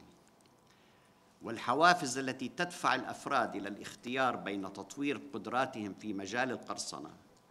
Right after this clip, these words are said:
أو في مجال التصنيع تعتمد على العائد النسبي للفرد من انخراطه في كل من النشاطين، ويعتمد هذا العائد على الإطار المؤسسي للاقتصاد.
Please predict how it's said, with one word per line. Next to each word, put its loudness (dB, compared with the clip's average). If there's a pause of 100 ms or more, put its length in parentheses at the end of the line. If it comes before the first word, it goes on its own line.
(440)
أو 4
في -2
مجال 2
التصنيع -2 (420)
تعتمد 4
على 0
العائد 2
النسبي 0
للفرد -2 (540)
من -2
انخراطه 0
في -6
كل 0
من 0
النشاطين، -4 (1120)
ويعتمد 2
هذا 6
العائد 2 (840)
على -4
الإطار 0
المؤسسي -4 (560)
للاقتصاد. -6